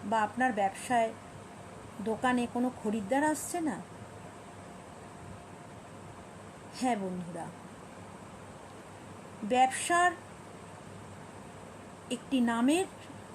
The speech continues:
গুরুত্ব এতটাই বেশি যে নাম মানুষকে টেনে নিয়ে যায় আপনার দোকানে কাস্টমারদের। তো বন্ধুরা, আজকে জানব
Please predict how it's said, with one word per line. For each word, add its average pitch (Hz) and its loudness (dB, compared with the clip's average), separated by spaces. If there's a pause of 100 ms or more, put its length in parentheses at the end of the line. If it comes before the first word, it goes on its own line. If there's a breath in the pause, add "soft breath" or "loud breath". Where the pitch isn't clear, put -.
(180)
গুরুত্ব 277 4 (500)
এতটাই 294 6 (340)
বেশি 226 2 (1200)
যে 214 2 (200)
নাম 254 8 (1600)
মানুষকে 233 2
টেনে 240 4
নিয়ে 269 10
যায় 262 6 (160)
আপনার 208 0
দোকানে 214 2 (1200)
কাস্টমারদের। 185 -2 (1600)
তো - 0
বন্ধুরা, 311 8 (760)
আজকে 269 4 (140)
জানব 254 8